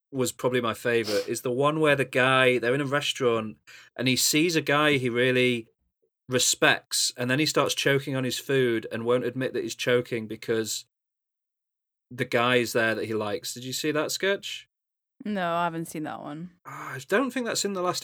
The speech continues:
Speaker 2: But you
Speaker 1: episode.
Speaker 2: just remi-, you just reminded me of a sketch that I really enjoyed, where he
Speaker 1: Yeah.
Speaker 2: has a job interview.
Speaker 1: Yeah, yeah,
Speaker 2: And
Speaker 1: yeah.
Speaker 2: it goes, it opens both ways.
Speaker 1: Oh, that's the very
Speaker 2: The
Speaker 1: first
Speaker 2: door op-
Speaker 1: epi-, sketch of the whole thing.
Speaker 2: Yeah,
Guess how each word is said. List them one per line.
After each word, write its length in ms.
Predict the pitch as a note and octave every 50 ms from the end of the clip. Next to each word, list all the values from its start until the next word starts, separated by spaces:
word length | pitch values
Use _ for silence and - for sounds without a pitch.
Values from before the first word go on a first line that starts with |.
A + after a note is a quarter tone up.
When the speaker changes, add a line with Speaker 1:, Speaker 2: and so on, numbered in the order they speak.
| C4 C4
Speaker 2:
But 120 | A3 A3+
you 120 | A3+ A#3 G#3+
Speaker 1:
episode. 100 | G#3+ A3
Speaker 2:
just 280 | B3 B3 B3+ - - -
remi-, 440 | D4 A#3+ A#3 A3 G#3+ A3 A3+ A3+ G#3 - _ _ _
you 120 | - G#3+ G3
just 360 | F3+ - G#3+ G#3+ G#3+ - -
reminded 380 | G#3+ F#3+ F3+ F#3 F#3+ G3 F#3
me 240 | F#3 F3 D#3+ C#3+ D3+ D3+
of 160 | D#3+ E3 F3+
a 60 | E3
sketch 500 | - - - - - E3 D#3 D#3+ - -
that 100 | - E3
I 20 | C3+
really 280 | D#3 F3 F3 D#3 D3+
enjoyed, 680 | D3+ D#3+ E3+ - - D#3+ D3+ D3+ C#3+ C3 B2+ C3 - - _ - - - - -
where 140 | C#3+ C3+ B2
he 20 | A#2+
Speaker 1:
Yeah. 60 | F3
Speaker 2:
has 280 | - F#3 F3 D#3+ F3 F3+
a 60 | F3
job 260 | F3 - E3 D#3 -
interview. 640 | E3 D#3+ F#3 G3+ - F#3+ E3+ E3 E3+ E3+ F3+ A3+ B3+ - _ _ _ _ _ _ _ _ _ _ _ _ _ _ _ _ _ _ _ _ -
Speaker 1:
Yeah, 140 | C3+ C3+
yeah, 260 | C3 C3 B2+ B2+ A#3+ A#3
Speaker 2:
And 120 | G#3+ A3
Speaker 1:
yeah. 40 | G3+
Speaker 2:
it 60 | F#3
goes, 500 | - F#3+ F3+ F3 F3+ F3 F3+ F3 - - -
it 140 | - F#3 -
opens 420 | - G3 F#3+ F#3 F3+ G3+ F#3 F3+ F3+
both 360 | - E3+ E3+ F3+ F#3 - -
ways. 240 | F#3 C3+ A#2 G#2+ F#2
Speaker 1:
Oh, 340 | C3 D3 D3+ D3+ D#3 D3+ C#3+ - - _
that's 220 | E3 F#3+ G3+ -
the 80 | G#3 F3
very 240 | D3 F3+ F#3 F3+ F3+
Speaker 2:
The 80 | A3+
Speaker 1:
first 260 | G#3+ D#3 D3+ - G#3+
Speaker 2:
door 120 | G#3+ G#3 D3 A#3
op- 60 | A#3+
Speaker 1:
epi-, 40 | -
sketch 600 | - - - - - D3+ D3+ - - - - -
of 120 | A#2+ A2+
the 100 | - A#2+
whole 160 | A#2 A#2+ A#2+ A2
thing. 320 | - A#2+ A#2 A2 A2 A2 - C#4+
Speaker 2:
Yeah, 400 | G#3 G#3+ G3+ F#3+ F#3+ F#3+ F#3 -